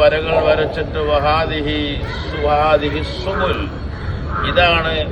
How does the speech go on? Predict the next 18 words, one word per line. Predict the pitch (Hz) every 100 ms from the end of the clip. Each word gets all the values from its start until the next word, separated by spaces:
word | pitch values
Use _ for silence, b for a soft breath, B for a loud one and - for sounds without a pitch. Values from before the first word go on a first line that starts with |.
| 170 - 208 196 - - - 147
പിൻപറ്റാൻ | - 147 165 175 - 175 160 160 156 -
പറ്റാത്ത | - - - 180 180 - 165 156
മാർഗം | 156 151 143 147 143 135
എന്ന് | 139 - 135
ഖുർആൻ | 139 139 143 139
പറഞ്ഞ | 139 135 131 131 127
മാർഗങ്ങളെന്ന് | 131 135 135 131 131 - - 156
കാണിച്ചു | - 120 95 98
തന്ന, | 98 - 107 82 80 - - - - -
ഒരു | 135 151 143
ഭാഗത്തിലേക്കും | 147 160 147 147 139 139 139 127 -
തെറ്റിപ്പോവാതെ | 127 139 131 127 127 127 123 120 120 120 120 120 110 - - - - - -
നേരായ | 127 143 156 165 165 160 143
മാർഗത്തിലൂടെ | 127 123 131 - 120 - 117 117 113
നമ്മളിലേക്ക് | 117 120 127 120 113 113 104
എത്തിച്ചേർന്ന | - - - 113 110 110 107 107
ഈ | 107 104
മഹാപ്രസ്ഥാനം | 98 107 113 104 - - 98 87 -